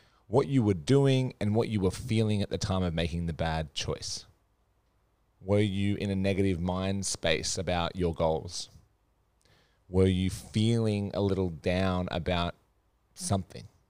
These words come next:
Like, how were you feeling? Were you feeling negative? Were you feeling sad? Were you feeling happy? Were you feeling excited? And the other thing is, um, generally speaking,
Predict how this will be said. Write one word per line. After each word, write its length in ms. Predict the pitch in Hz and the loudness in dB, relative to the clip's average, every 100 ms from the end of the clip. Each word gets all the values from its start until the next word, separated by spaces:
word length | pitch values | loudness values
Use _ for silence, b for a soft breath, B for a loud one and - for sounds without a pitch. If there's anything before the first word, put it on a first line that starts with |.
| _ _ _ | _ _ _
Like, 100 | 92 | -8
how 160 | - 90 | -2 0
were 60 | |
you 120 | 85 80 | 0 -4
feeling? 220 | 92 90 | -6 -6
Were 60 | |
you 80 | 80 | -6
feeling 240 | - 85 85 | -6 -6 -4
negative? 320 | 85 78 82 | -4 -4 -6
Were 60 | |
you 60 | 85 | -8
feeling 220 | - 85 | -6 -6
sad? 360 | - 92 87 80 | -4 -2 -2 -4
Were 60 | |
you 60 | 82 | -4
feeling 160 | 87 85 | -6 -6
happy? 400 | - 104 80 71 | -4 -2 -2 -2
Were 80 | |
you 60 | 80 | -6
feeling 220 | - 90 | -4 -4
excited? 460 | 85 - 110 90 - b b b b b b b b b b b - | -2 -2 0 0 -6 b b b b b b b b b b b -2
And 80 | 131 | 2
the 60 | |
other 80 | 117 | 2
thing 140 | 131 | 2
is, 240 | 120 98 - _ 110 | 2 0 -2 _ 0
um, 480 | 104 95 92 98 - - _ _ _ _ _ _ _ _ _ _ _ _ _ _ _ _ _ _ _ 95 | 4 4 2 -6 -10 -20 _ _ _ _ _ _ _ _ _ _ _ _ _ _ _ _ _ _ _ -2
generally 480 | 104 143 165 139 104 | 0 2 2 2 2
speaking, 640 | - 104 107 151 165 151 | 0 -2 -2 -4 -4 -6